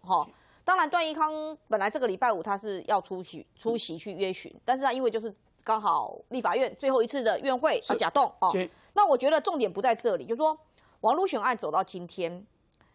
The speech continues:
Speaker 1: 其实这有三个层次。第一个叫做道德层次，哦，那刚刚我们已经讲了，他你二零零五年就知道这个不是一般的商品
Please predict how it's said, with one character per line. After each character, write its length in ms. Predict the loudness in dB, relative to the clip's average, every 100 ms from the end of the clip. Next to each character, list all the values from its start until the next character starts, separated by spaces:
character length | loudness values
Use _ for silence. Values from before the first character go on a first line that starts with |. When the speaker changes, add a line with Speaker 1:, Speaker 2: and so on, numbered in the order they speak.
| -6
Speaker 1:
其 180 | -2 -2
实 400 | 0 0 -2 -6 _
这 120 | -2 0
有 80 |
三 180 | 2 0
个 80 | -2
层 180 | -4 -10
次。 240 | -10 -14 -4
第 120 | -2
一 40 | 0
个 80 |
叫 140 | 2 0
做 400 | 2 2 0 -2
道 120 | 0 0
德 140 | -2
层 180 | -8 -12
次， 240 | -12 -14 -16 -20 -12 -4
哦， 120 | -2
那 80 | 0
刚 140 | 0
刚 100 | 0
我 60 | 0
们 100 | -4
已 40 |
经 100 | -10
讲 180 | -8 -10
了， 80 | -6
他 160 | -2 -2
你 100 | 2
二 160 | 2
零 120 | 2
零 120 | 0 -2
五 40 |
年 120 | 0
就 80 | -2
知 100 | 0
道 100 | 2
这 120 | 2
个 60 | -2
不 120 | -6
是 100 | -6
一 100 | -4
般 180 | 0 0
的 80 | 0 -6
商 240 | -2 -2 0
品 260 | -4 -6